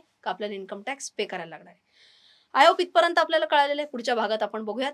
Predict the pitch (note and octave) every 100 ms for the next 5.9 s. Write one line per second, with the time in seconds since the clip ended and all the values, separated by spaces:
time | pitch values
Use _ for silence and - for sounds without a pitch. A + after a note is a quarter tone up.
0 | - C4 - - E4+ F4 E4+ B3 A#3 B3
1 | A#3+ A3+ A3+ C4 B3+ A#3+ B3 C4+ A#3+ G#3+
2 | G3+ A#3 D#4 A#3 G#3+ G#3+ G#3 F3 E3 -
3 | - _ _ _ - - - - - _
4 | D#4+ E4 F4+ F#4+ F4 E4 E4 D#4 D#4 C4+
5 | B3+ D4 B3+ A#3+ B3+ C4+ D4+ D4+ D4+